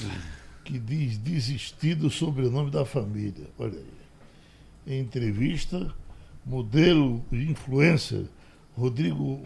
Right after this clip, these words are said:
Wasterman falou do parentesco com o líder religioso. Respondeu às declarações do pastor e falou sobre sua jornada de crescer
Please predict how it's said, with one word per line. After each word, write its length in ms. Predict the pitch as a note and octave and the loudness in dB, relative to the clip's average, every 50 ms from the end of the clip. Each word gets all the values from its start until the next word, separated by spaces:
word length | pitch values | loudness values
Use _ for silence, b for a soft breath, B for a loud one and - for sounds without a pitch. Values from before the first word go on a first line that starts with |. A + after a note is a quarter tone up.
| G#2 G2+ | -4 0
Wasterman 680 | A2 C3 E3+ E3 D3 - - B2+ A2 G#2 G#2 G#2 F#2+ - - - - b b b b b b b b b b b b b | 2 4 6 4 4 2 0 -2 -2 -2 -4 -6 -8 -12 -14 -20 -20 b b b b b b b b b b b b b
falou 440 | b - - D#3 D3 C#3+ D3+ E3+ F3 | b -2 4 6 6 6 6 4 2
do 100 | D3+ D#3 | 2 2
parentesco 720 | C3+ - D3 C#3+ C#3 C3 G#2+ - - E3+ F3+ C#3+ - - | 4 4 4 4 4 2 2 2 2 2 2 2 -2 -8
com 180 | - - D#3 D3+ | -10 -6 -2 0
o 40 | C#3+ | 2
líder 240 | D#3 F3+ D#3+ E3+ D3+ | 2 2 2 4 4
religioso. 720 | D3 D#3 D3+ D3 C#3+ A#2+ A2+ C#3+ D3 C#3+ A#2+ G2+ - - - - - - B B B B B B B B B B B B - - | 6 6 4 4 2 2 6 6 8 8 6 4 0 -10 -18 -20 -20 -20 B B B B B B B B B B B B -8 -2
Respondeu 720 | - C#3+ E3+ E3+ D3+ - - - D3+ D3 C3 B2+ D3 F3+ | 2 4 6 6 4 2 -2 -2 0 0 0 2 2 2
às 80 | E3+ D3+ | 4 4
declarações 640 | D3+ D#3 D3 D3 C#3 C3 C3 A#2+ - - D#3 C#3+ B2+ | 4 2 0 -2 -2 -2 -2 -2 -2 0 0 2 2
do 100 | B2+ A#2+ | 0 -2
pastor 640 | A2 - A2+ G#2 - - - E3 F3+ G3 G3 - - - B B B B B B B B B B B - | -4 -4 -6 -6 -6 0 2 4 4 4 2 0 -6 -18 B B B B B B B B B B B 0
e 120 | F#3+ D#3+ | 0 0
falou 460 | B2 - D#3 C#3 A#2+ B2+ D3+ E3 D#3+ | 0 2 2 2 2 4 2 2 2
sobre 280 | D#3 - - D#3 D3+ B2+ | 0 0 0 0 0 0
sua 220 | - - D3 D3 C#3+ | -2 -2 0 2 2
jornada 800 | B2 A2+ C#3+ B2+ A2 G#2+ G2+ A#2 C#3 D3 D3+ C#3+ C#3 C#3+ C#3 - B B B B B | 4 4 4 4 4 2 2 4 4 4 4 2 2 0 0 -2 B B B B B
de 140 | B2+ C3 B2+ | -4 -4 -4
crescer 560 | - - C#3+ C3+ C3 A#2 - - - D3+ C#3 | -2 0 2 2 2 2 0 0 -2 -2 -2